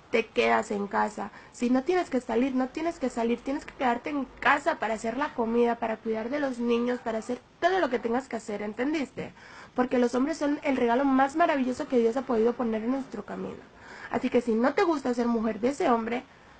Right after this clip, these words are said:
no te preocupes que hay muchas mujeres, y si estás sufriendo porque te ha engañado, no seas bobita. Piensa que tú eres la oficial y es lo que importa, que tú seas la novia principal,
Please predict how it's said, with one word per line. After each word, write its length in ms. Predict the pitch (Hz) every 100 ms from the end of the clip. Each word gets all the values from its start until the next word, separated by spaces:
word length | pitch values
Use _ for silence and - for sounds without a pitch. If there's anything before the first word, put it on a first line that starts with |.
| -
no 180 | 269 330
te 100 | 403
preocupes 500 | 330 277 269 294 294
que 80 | 180
hay 80 |
muchas 300 | - 349 381
mujeres, 500 | 311 247 240 214 202 -
y 100 | 254
si 120 | 247
estás 240 | - 269
sufriendo 500 | 269 349 302 285 330
porque 280 | 294 247 226
te 100 | 240
ha 80 | 226
engañado, 540 | 269 254 240 240 294 - - -
no 120 | 262
seas 200 | 269 370
bobita. 520 | 330 269 254 208 208 - - -
Piensa 220 | 247 330
que 100 | 330
tú 140 | 277
eres 160 | 254 294
la 100 | 302
oficial 440 | 269 233 - 269
y 60 | 294
es 100 | 240
lo 200 | 247 262
que 80 | 254
importa, 480 | 208 - 214 - 196
que 120 | 226
tú 180 | - 240
seas 260 | 277 269
la 240 | 240 214 214
novia 480 | 226 262 320 370 415 - - - -
principal, 720 | 254 240 220 202 208 196